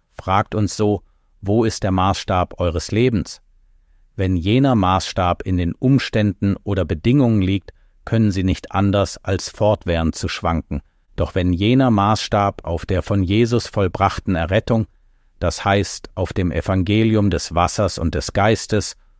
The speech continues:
ruht, werden sie in keiner Lage schwanken. Nun müssen wir erneut zum Evangelium des Wassers und des Geistes zurückkehren. Durch die Taufe, die er von Johannes empfing, nahm Jesus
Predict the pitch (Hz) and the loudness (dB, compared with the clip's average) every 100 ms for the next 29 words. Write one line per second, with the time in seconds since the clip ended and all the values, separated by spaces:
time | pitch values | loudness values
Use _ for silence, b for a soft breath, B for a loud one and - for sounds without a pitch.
0 | _ - 110 143 151 - _ _ _ _ | _ -2 2 2 0 -4 _ _ _ _
1 | 101 107 117 117 104 78 85 - 110 113 | 0 2 4 2 0 0 -2 -2 0 2
2 | 117 98 82 78 80 73 - - 92 82 | 2 2 2 0 -2 -6 -12 -4 -2 -2
3 | 73 73 - _ _ _ _ _ _ _ | -2 -8 -10 _ _ _ _ _ _ _
4 | 117 127 127 - _ 104 - 98 92 82 | 4 4 2 -2 _ -2 0 0 0 0
5 | 90 95 98 107 - - 95 90 - 95 | 0 2 2 0 -2 -4 -2 -2 -2 0
6 | 92 98 104 104 98 87 - 90 92 104 | 2 2 2 2 0 -2 -2 -2 0 -2
7 | 90 - - 101 80 - - 92 90 - | -2 -8 -4 -2 -2 -2 0 0 0 -6
8 | 76 - 85 85 - 82 76 - _ _ | -10 -8 -4 -4 -4 -4 -4 -8 _ _
9 | _ _ _ _ - 107 - 104 - 107 | _ _ _ _ -2 -2 0 -4 0 2
10 | 110 - 110 - _ - 110 107 104 - | 2 0 -4 -4 _ -4 0 2 0 0
11 | 104 104 90 104 120 - 113 101 113 117 | 0 2 2 2 2 2 -2 0 0 0
12 | 117 _ _ _ 101 95 107 98 104 101 | -2 _ _ _ -2 0 2 2 2 2
13 | 113 - | 0 -2